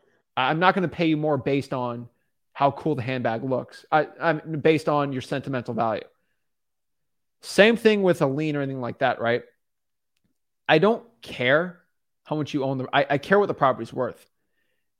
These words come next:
And I get a lot of people saying, "Zach, I need to sell it for this price because I owe this much on it."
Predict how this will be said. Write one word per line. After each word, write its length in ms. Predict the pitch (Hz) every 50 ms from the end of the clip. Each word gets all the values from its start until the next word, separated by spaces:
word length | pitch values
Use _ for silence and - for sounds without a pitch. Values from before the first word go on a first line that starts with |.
| _ -
And 100 | 143 151
I 60 | 165
get 140 | 175 226 254
a 40 |
lot 220 | 240 196 185 196 190
of 60 | 170
people 180 | 180 180 175 156
saying, 240 | - 175 156 151
"Zach, 240 | 135 147 147 143 139 -
I 80 | - 147
need 140 | 147 165 190
to 60 | 196
sell 220 | 190 - 190 175
it 80 | 170 165
for 80 | - 139
this 240 | 127 156 214 208
price 320 | - - 175 156 151 139 -
because 300 | - 135 - 135 120 127
I 80 | 120
owe 180 | - - 131 127
this 240 | 123 123 139 135 -
much 240 | 147 123 120 - 135
on 160 | 120 113 117
it." 140 | 104 -